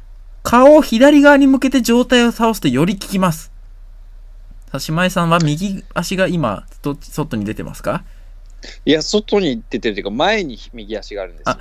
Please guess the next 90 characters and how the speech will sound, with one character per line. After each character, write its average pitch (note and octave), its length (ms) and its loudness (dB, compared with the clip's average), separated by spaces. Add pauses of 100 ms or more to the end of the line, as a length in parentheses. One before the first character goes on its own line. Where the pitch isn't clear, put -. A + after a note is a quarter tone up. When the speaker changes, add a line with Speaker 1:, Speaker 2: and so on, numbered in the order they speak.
(160)
Speaker 2:
僕。 - 100 -16
Speaker 1:
ま G#3+ 100 -2
あ、 - 20 0
じ A3+ 60 -2
ゃ A#3+ 40 4
あ、 A3 40 -2
そ B3 340 2
う、 A#3+ 40 -2
Speaker 2:
前 A#3 140 -2
に G#3+ 60 -2
Speaker 1:
前 B3+ 180 2
に F3 100 0
出 E3+ 120 0
て F3 120 -2
る B2+ 120 -2
と B2+ 80 -4
Speaker 2:
右 - 80 -10
足。 - 40 -16
Speaker 1:
捉 C#3+ 220 0
え、 D3+ 60 0
外 G#3 240 -8
に C#3+ 60 -2
出 C3+ 100 -6
て C3+ 80 -4
る A#2+ 60 -6
と - 100 -8
捉 A#2+ 260 0
え C#3 40 0
ま C#3+ 120 0
し G3+ 60 -2
ょ - 20 4
う、 A3+ 40 2
Speaker 2:
あ、 - 20 0
Speaker 1:
そ E3+ 100 -2
れ G2 100 -2
も。 G2 100 -4
Speaker 2:
多 - 20 -8
分 - 40 -14
外 B2+ 100 -12
に A2 60 -14
出 G#2+ 120 -6
て G2+ 120 -14
ま F2 120 -18
す - 60 -20
ね。 - 60 -20
Speaker 1:
は B2 140 2
い。 - 60 -2
Speaker 2:
は F#2+ 120 -8
い、 D#2 40 -14
こ - 140 -12
れ。 E2+ 100 -12
Speaker 1:
っ - 20 -16
て - 320 -12
こ B2+ 140 2
と A2+ 60 0
は、 G#2+ 80 2
Speaker 2:
そ A3+ 60 0
う - 20 -2
言 - 0 -
わ G#3+ 60 2
れ F#3+ 60 2
て - 40 -6
み G2+ 60 -10
れ F2 80 -8
ば。 - 140 -16
Speaker 1:
顔 B3 380 -2
を A#3+ 60 0
右 G#3+ 280 -4
側 G#3+ 180 0
に G3+ 120 -2
向 G3 180 -2
け G3 120 -4
て、 G#3 340 -4
え C3 140 -8
ー、 B2+ 40 -6
上 C3 180 -4
体 B2+ 220 -2
を B2+ 60 -4
倒 A2 440 -6
し - 80 -10
て - 60 -14
く - 80 -12
だ - 100 -14
さ - 100 -16
い。 - 20 -18
Speaker 2:
は - 60 -20
い。 - 40 -20 (880)
え A#2+ 100 -8
っ G#2+ 40 -14
と、 A#2 160 -6